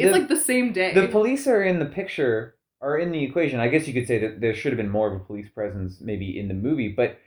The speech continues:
Speaker 2: they're, I think they deal with it to a proportional level of, they're not entirely certain that something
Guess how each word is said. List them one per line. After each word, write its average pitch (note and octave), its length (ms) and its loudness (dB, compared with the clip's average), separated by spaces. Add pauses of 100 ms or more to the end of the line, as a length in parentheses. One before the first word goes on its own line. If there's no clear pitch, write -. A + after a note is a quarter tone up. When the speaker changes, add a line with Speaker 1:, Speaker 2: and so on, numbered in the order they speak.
(140)
Speaker 2:
they're, D3+ 520 4
I C#3 100 2
think F#3+ 220 -2
they C#3+ 160 2
deal C3+ 340 2
with B2+ 160 0
it - 240 -2 (220)
to B2 100 -4
a A2+ 80 -2
proportional A#2+ 680 -4
level G2+ 440 0
of, F#2 320 2 (120)
they're A#2 140 -2
not C#3+ 260 -2
entirely B2 720 0
certain C3 500 -4
that B2+ 180 -8 (320)
something B2 440 -10